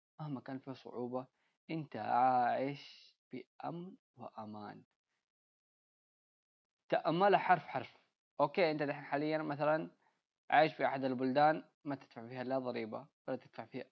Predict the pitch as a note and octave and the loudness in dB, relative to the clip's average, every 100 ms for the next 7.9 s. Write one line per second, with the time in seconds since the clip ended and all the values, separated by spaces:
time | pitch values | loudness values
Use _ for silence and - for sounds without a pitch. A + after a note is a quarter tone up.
0 | C#3 C3+ A2+ A#2 A2+ B2 _ _ _ _ | -6 -4 -4 -8 -10 -12 _ _ _ _
1 | _ _ D#3 D#3 D#3 E3 E3 B2+ A#2+ A2+ | _ _ 4 4 4 2 2 2 -2 -6
2 | A2+ G#2+ - _ _ _ _ _ _ _ | -8 -10 -16 _ _ _ _ _ _ _
3 | _ _ _ _ _ _ F#3+ F#3 F3+ F3+ | _ _ _ _ _ _ -2 0 0 0
4 | E3 D#3+ D#3 D#3 - C#3+ D3 C3+ - - | -2 -2 -2 -4 -4 0 0 -2 -8 -8
5 | A2+ A2 - _ _ _ _ _ _ - | -8 -8 -16 _ _ _ _ _ _ -4
6 | D#3+ E3 D#3+ D3 D#3+ D3+ C3+ C3+ C#3 C3 | 0 2 0 -2 -6 -6 -6 -2 0 0
7 | A#2+ A#2+ - - C#3 C3 C3+ C3+ | -2 -6 -8 -4 2 2 2 -6